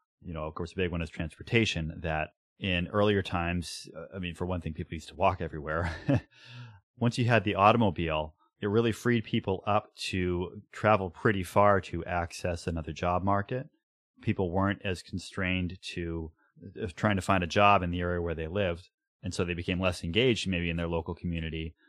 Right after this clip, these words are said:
than they otherwise would have been. Same thing with communication technologies. You know, when you can, when you can just call somebody on, on the phone, then maybe you're not, uh, going out to, to meet people socially, <laughs> you know,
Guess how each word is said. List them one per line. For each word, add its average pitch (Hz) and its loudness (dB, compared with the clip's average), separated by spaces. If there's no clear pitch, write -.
than 82 -6
they 80 -4
otherwise 80 -2
would 90 -2
have 82 -6
been. 71 -10
Same 92 0
thing 92 0
with 87 -2
communication 98 0
technologies. 76 -8
You 78 -8
know, 82 -2
when 85 -2
you 85 -4
can, 80 -6
when 87 -4
you 87 -4
can 85 -4
just 85 -8
call 101 4
somebody 87 0
on, 85 -4
on 85 -6
the 82 -6
phone, 113 4
then 87 0
maybe 87 -4
you're 87 -2
not, 87 0
uh, 90 -14
going 92 2
out 90 0
to, 85 -4
to 87 -4
meet 90 0
people 87 -2
socially, 90 0
<laughs> 80 -6
you 98 2
know, - 0